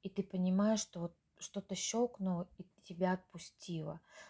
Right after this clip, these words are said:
да, то есть это значит, что у женщины целительство проявляется через слова. Бывает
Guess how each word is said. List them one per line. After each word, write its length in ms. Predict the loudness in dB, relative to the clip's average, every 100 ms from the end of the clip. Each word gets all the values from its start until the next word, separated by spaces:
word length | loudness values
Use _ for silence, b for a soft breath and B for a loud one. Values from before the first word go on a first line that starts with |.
| B
да, 140 | 0 2
то 120 | 0
есть 160 | -6 -8
это 100 | -2
значит, 320 | 2 2 0
что 140 | -8
у 20 | -4
женщины 500 | 0 0 0 -4 -4
целительство 680 | -6 -6 -4 -4 -6 -8
проявляется 680 | -10 -8 -6 -2 -2 -2 -8
через 440 | -8 -4 -2 -2 -6
слова. 520 | -4 -2 -2 -6 -8 _ B B B B B
Бывает 400 | -8 0 4 4